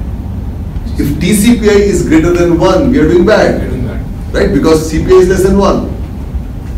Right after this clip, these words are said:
Speaker 1: If T C P I is less than one, that means we are doing
Speaker 2: Good.
Speaker 1: good.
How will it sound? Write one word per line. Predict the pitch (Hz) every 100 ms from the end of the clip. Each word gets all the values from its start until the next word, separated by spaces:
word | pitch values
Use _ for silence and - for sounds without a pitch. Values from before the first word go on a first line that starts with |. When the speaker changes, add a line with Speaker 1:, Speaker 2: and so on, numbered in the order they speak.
| - - - -
Speaker 1:
If | 160 151 - - -
T | 226 247
C | 247 247
P | 202
I | 214
is | 214 185 156
less | 160 175
than | 202 202 180
one, | 180 180
that | 170
means | 190 202
we | 185
are | 180
doing | - 247 247 - - - - -
Speaker 2:
Good. | 131 117 - - - -
Speaker 1:
good. | - - - -